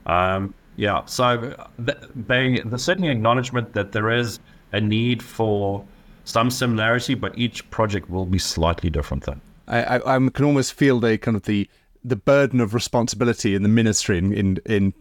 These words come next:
Speaker 2: making sure that they're getting it right and actually kind of having the confidence to make that decision. But, um, well, I hope you get it in this, this quarter or, or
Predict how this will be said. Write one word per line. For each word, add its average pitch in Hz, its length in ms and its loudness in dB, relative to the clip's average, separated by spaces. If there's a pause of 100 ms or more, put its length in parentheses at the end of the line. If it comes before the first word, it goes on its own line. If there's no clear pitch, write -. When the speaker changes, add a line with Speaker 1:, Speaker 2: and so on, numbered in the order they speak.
(160)
Speaker 2:
making 110 340 0
sure 110 160 2
that 101 80 2
they're 104 100 0
getting 101 260 0
it 101 80 -4
right 107 340 2
and 98 100 4
actually 101 320 0
kind 104 140 0
of - 160 -6
having 104 300 0
the 98 80 -2
confidence 98 540 -2
to - 80 -4
make 95 200 2
that 92 120 0
decision. 98 460 -2 (400)
But, 127 220 2
um, 123 360 2 (840)
well, 120 160 4
I 120 80 6
hope 131 140 2
you 123 80 2
get 123 100 4
it 113 120 2
in 117 100 2
this, 110 260 0
this 127 180 0
quarter 120 380 0
or, 95 240 2
or 104 260 2